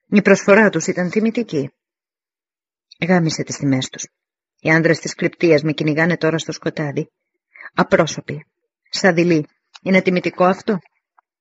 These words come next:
Του είπα ότι με την περηφάνεια που είχε δείξει, αν και ήταν δούλος, είχε αγοράσει το εισιτήριό του για τον Άδη.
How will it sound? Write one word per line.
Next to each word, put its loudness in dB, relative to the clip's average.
Του -6
είπα -4
ότι -8
με -2
την -6
περηφάνεια -2
που -8
είχε -8
δείξει, -8
αν -2
και 0
ήταν 0
δούλος, -4
είχε -6
αγοράσει -2
το -4
εισιτήριό -4
του -10
για -4
τον -4
Άδη. -6